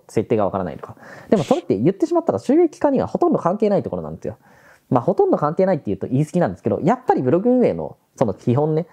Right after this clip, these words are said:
時間の九割は記事を書くっていうところに使っていくので、その記事を書く時間が減れば減るほどにブログって稼げなくなっちゃうんです。っていうのを考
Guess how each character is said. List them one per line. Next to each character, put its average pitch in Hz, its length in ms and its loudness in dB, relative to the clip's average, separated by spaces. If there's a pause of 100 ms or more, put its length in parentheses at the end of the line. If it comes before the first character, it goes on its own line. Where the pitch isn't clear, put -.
(140)
時 156 200 0
間 277 220 0
の 247 100 2
九 285 180 2
割 92 200 0
は 87 320 -2
記 226 120 0
事 170 100 2
を 92 40 0
書 98 80 -8
く - 100 -16
っ - 40 -20
て 107 100 -2
い 98 40 2
う - 20 0
と 95 80 -8
こ 87 80 -8
ろ - 20 -6
に 80 60 -10
使 - 120 -4
っ 117 80 0
て 110 120 -2
い - 20 -4
く 101 60 -2
の 82 100 -6
で、 - 220 -6 (320)
そ 214 100 2
の 185 80 2
記 330 140 2
事 320 80 4
を 127 100 2
書 113 80 0
く - 80 -2
時 101 120 -4
間 101 140 -2
が 95 80 -4
減 240 200 0
れ 330 60 2
ば 160 100 2
減 117 160 -2
る 110 60 0
ほ 131 80 2
ど 120 100 -2
に 107 260 -6
ブ - 80 0
ロ 160 80 2
グ 190 80 2
っ - 20 -10
て 160 200 0
稼 170 240 -4
げ 226 80 0
な - 80 -4
く - 60 -6
な 85 60 -6
っ - 40 -14
ち - 60 -10
ゃ 80 40 -6
う - 20 -6
ん - 40 -14
で - 60 -16
す。 - 120 -20 (680)
っ - 40 -
て 208 80 4
い 311 160 4
う 359 40 2
の 95 100 0
を - 40 -6
考 151 180 -2